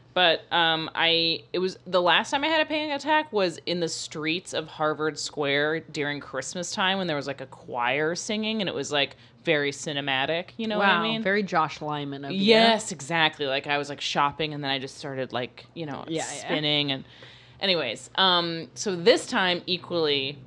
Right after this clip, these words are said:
Speaker 1: cinematic. My own birthday.
Speaker 2: Yeah.
Speaker 1: Gorgeous day. I'm hyperventilating in Greenpoint. Anyways, complete meltdown. And then I was like, "You know what?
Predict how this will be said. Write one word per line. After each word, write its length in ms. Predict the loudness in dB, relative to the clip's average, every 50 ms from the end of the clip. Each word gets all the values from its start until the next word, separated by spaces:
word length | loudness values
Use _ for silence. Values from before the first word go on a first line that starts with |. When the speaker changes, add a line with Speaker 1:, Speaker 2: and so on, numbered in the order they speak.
| -20 -20 -20
Speaker 1:
cinematic. 640 | -12 -8 -4 -2 -2 -2 0 0 0 0 -2 0 2
My 180 | 2 4 4
own 220 | 4 2 0 -2 0
birthday. 800 | 0 0 0 -2 -6 -8 -6 -4 -2 0 0 0 0 -2 -4 -4
Speaker 2:
Yeah. 300 | -2 -2 -2 -2 -4 -6 -6
Speaker 1:
Gorgeous 600 | -2 0 0 0 0 0 0 -2 -4 -4 -4 -2
day. 360 | 0 2 4 4 4 4 2 0
I'm 140 | -2 -4 -4
hyperventilating 840 | -4 -4 -4 -4 -6 -6 -4 -4 -4 -2 -4 -4 -4 -4 -4 -4 -6
in 80 | -6 -6
Greenpoint. 600 | -6 -4 -6 -6 -6 -8 -8 -6 -6 -6 -6 2 2
Anyways, 640 | 4 6 6 6 6 6 6 4 4 0 -4 -8 -14 -20 -20 -20 -20 -20 -20 -20 -20 -20 -20 _ -20 -20 -20 -20 -20 -20 -20 -20 -20 -20 -20 -18 -6
complete 420 | -4 -4 -4 -2 -2 -2 -2 0
meltdown. 640 | 2 2 2 2 2 4 4 6 6 6 4 2 2
And 240 | 2 2 2 4 4
then 320 | 4 4 6 4 4 2
I 140 | 2 0 0
was 100 | 0 0
like, 220 | 0 0 0 0 -2
"You 40 |
know 120 | 0 0 2
what? 340 | 2 2 2 2 0 -2